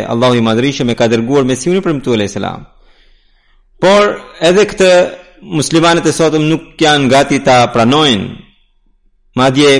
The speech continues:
po e refuzojnë me këmbën ngulje. Në disa vende, në disa shtete, pra, kanë arritur kulmin në kundërshtim dhe në përdorimin e një gjuhe të ndytë.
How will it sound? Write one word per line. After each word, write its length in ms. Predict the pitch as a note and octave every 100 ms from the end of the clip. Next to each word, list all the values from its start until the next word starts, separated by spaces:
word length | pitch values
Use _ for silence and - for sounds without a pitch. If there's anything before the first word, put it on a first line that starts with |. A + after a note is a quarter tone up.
| C3+
po 100 | C#3
e 100 | C3+
refuzojnë 560 | B2+ C3 A2+ C#3+ D#3+ C3
me 140 | A#2+ -
këmbën 320 | A#2+ A#2 A#2
ngulje. 380 | C#3 F#3 A#2+ F#2+ -
Në 100 | A#2+
disa 240 | A#2+ B2+ B2
vende, 340 | A#2+ C#3+ C#3 A#2 G#2 - - _ _ _ _ _ _ _ _ _ _ _ _ _ _ _ _ _ _ _
në 160 | A2+ A2+
disa 240 | A#2 C3
shtete, 480 | A#2 - E3+ C3 A#2 A2+
pra, 180 | G#2+ G#2 A#2+ - _ _ _ _ _ _ _ _ -
kanë 180 | C3+ D3
arritur 320 | F#3 G3 F3
kulmin 520 | - A#3+ G3 D3 A2 G2 G2 - _ _
në 220 | B2+ B2+ B2+ A#2
kundërshtim 800 | - A#2+ A#2+ - D#3 D3+ A#2 G#2+
dhe 100 | G#2+ A2+
në 140 | A2 G#2 G2+ - - _ _ _ _ -
përdorimin 540 | A#2+ B2 D3+ E3+ C#3+ C3
e 80 | A#2+
një 180 | A#2+ A2
gjuhe 400 | A#2+ F3 C#3+ A2 F#2+ - - _ _ _ _ _ _ _ _ _ -
të 120 | A2+
ndytë. 400 | A2+ G3 A#2